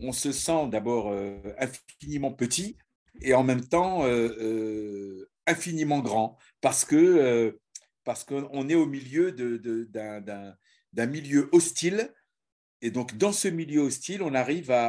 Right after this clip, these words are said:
à, à trouver du plaisir et à, et à avancer. Et combien de fois, après le Marathon des Sables, quand je vois les images,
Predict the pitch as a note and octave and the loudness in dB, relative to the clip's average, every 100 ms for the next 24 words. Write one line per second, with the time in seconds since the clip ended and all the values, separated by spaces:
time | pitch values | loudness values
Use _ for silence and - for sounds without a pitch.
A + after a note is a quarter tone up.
0 | A2 G#2+ G#2+ G#2 G2+ G2 F#2+ F2+ - G#2 | -2 -4 -2 -2 -4 -4 -8 -10 -10 -10
1 | - C#3+ D3+ C3 C3 C3 A2+ C3 E3 G3+ | -8 -4 -4 -6 -4 -4 -4 -6 -2 -2
2 | G3+ _ _ _ - A#2 A#2+ B2 A#2+ A#2 | -2 _ _ _ -2 2 6 6 6 4
3 | A2+ A2 - _ - C#3 C#3 C#3+ B2 A#2+ | 0 -2 -6 _ -4 2 4 2 0 -6
4 | - F#2+ - _ _ _ A2 - G3 F3 | -8 -12 -18 _ _ _ -10 -8 -8 -2
5 | F3 D3+ - D#3+ F3 A#3+ - _ _ _ | -2 -2 -2 0 0 -2 -12 _ _ _
6 | - C#3 - A3 F3 D3 C#3 C#3 C#3+ C3 | -4 -4 0 0 0 0 -4 -6 -8 -10
7 | C3 D#3 D3+ A#2 C3 A2+ A2+ F3+ F3 C3 | -6 -2 -2 -4 -10 -6 -2 0 0 -2
8 | C3 B2+ C#3 D#3+ - | -2 -2 -2 -6 -18